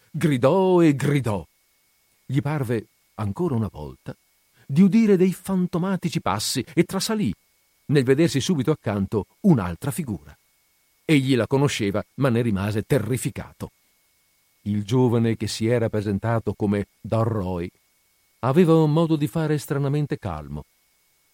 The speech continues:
Se Bull Noyes mancava agli appuntamenti fissati,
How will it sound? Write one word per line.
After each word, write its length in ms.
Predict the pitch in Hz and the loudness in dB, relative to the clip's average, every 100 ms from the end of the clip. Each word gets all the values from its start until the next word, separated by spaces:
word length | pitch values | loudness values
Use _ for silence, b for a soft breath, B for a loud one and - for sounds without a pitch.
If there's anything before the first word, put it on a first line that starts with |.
| _ | _
Se 360 | - - 123 117 | -8 -2 2 0
Bull 340 | 90 120 127 | 0 0 2
Noyes 500 | 110 113 113 110 110 | 2 2 2 0 -2
mancava 880 | 107 107 101 98 107 98 95 98 87 | -2 -2 -2 -4 -6 -6 -6 -8 -8
agli 280 | - 107 98 | -8 -6 -4
appuntamenti 720 | - 101 92 104 104 95 107 | -4 -6 -2 -2 0 -2 -4
fissati, 640 | 101 151 - 87 67 - | -6 -8 -8 -10 -12 -14